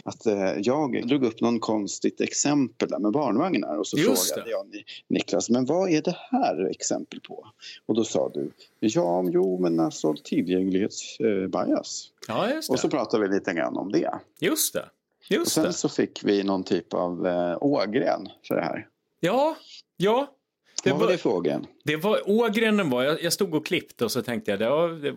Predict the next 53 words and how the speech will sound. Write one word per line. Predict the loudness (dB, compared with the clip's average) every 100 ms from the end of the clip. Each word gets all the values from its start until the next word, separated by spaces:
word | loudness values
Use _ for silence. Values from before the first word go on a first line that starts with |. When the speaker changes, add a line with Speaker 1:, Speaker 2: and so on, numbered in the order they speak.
| -4
Speaker 2:
gud | -2 -2
vad | 0 0 0
snabbt | -2 -6 -4
det | -4
gick | -4 -6
den | -6
här | -4 -2
gången, | -2 -4 -6 -8
Speaker 1:
Mm. | -8 -8 -12 -6
Speaker 2:
tänkte | -2 0
Speaker 1:
Ja. | -2 -2 -8 -20 -4
Speaker 2:
jag. | 0 2
Eh, |
Speaker 1:
Mm. | 2 2
Speaker 2:
vad | 0
härligt | -2 -2
det | -2
här | -2 0
var, | 0 0
vad | 0
tillgängligt | -2 -2 0 0 0 0
det | -2
här | -2 0
var. | 0 0
Speaker 1:
Mm. | -2 -2 -6 -6 0
Mm. | 2
Speaker 2:
Eh, | 2 2 0 0 0
det | 0
gick | 0
ju | 0
bra | 2 2
det | 2
här. | -2 -4 -6 -10 -8
Och | 0
sen |
så | 2
Speaker 1:
Nästan | 4 4
Speaker 2:
började, | 4 2
Speaker 1:
helt | 2
Speaker 2:
började | 2
jag | 2
tänka | 0 -2
Speaker 1:
precis. | -4
Speaker 2:
så |
här, | -2
men, | -4 -6
eh, | -16 -16 -14 -6
var | 0 2 2
vi | -2
helt | -6 -6 -6 -6 -8 -6
jävla | -6 -6 -6 -4
stringenta | -2 -4 -4 -4 -2 -4 -6 -6
där? | -6 -8